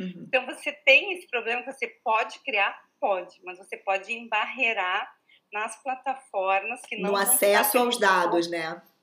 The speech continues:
Speaker 2: pra
Speaker 1: Uhum.
Speaker 2: você capturar os dados,
Speaker 1: Uhum.
Speaker 2: né, até por causa da legislação. Então, tem essa questão, mas eu acredito que dentro da própria plataforma, né, eu acho que você pode mensurar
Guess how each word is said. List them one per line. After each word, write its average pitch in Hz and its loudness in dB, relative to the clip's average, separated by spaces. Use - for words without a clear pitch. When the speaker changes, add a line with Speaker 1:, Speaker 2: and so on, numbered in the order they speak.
Speaker 2:
pra 180 2
Speaker 1:
Uhum. 185 -6
Speaker 2:
você 190 0
capturar 247 0
os 247 -10
dados, 190 0
Speaker 1:
Uhum. 190 -8
Speaker 2:
né, 196 0
até 226 2
por - -14
causa 240 -4
da 240 0
legislação. 240 -4
Então, - -12
tem 240 0
essa 285 -10
questão, 208 -8
mas 220 -8
eu 240 0
acredito 247 -8
que 262 -12
dentro 240 0
da 202 -6
própria 214 -6
plataforma, 202 -4
né, 185 -4
eu 190 -4
acho 196 -6
que 185 -20
você 190 -14
pode 202 -4
mensurar 214 -6